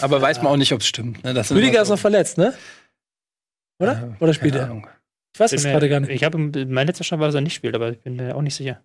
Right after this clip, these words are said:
Speaker 2: Ja, genau. Aber sonst, sonst, das ist ja wieder die Sym-, Sympathiefrage, wen von beiden man, äh, ob's da wieder einen Lokalpatriotismus gibt, der einen Verein nach vorne gibt.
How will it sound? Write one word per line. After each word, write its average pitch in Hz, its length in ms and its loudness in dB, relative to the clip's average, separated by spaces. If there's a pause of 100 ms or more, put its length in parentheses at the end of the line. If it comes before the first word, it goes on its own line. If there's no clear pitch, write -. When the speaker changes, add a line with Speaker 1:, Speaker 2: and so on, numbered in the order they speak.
(100)
Speaker 2:
Ja, 180 220 4
genau. 156 340 2
Aber 170 180 6
sonst, 165 260 2
sonst, 175 220 2
das 175 380 2
ist 180 140 0
ja 170 120 4
wieder 175 180 6
die 165 120 4
Sym-, 170 260 2
Sympathiefrage, 165 840 2
wen 170 140 6
von 160 220 0
beiden 156 280 4
man, 147 300 2 (600)
äh, 151 120 -4
ob's 147 200 -8
da 156 120 6
wieder 151 280 4
einen 151 180 2
Lokalpatriotismus 156 1400 0
gibt, 156 220 -8
der 156 80 -8
einen 151 140 -4
Verein 151 280 -6
nach 147 140 -2
vorne 151 300 -6
gibt. 156 240 -8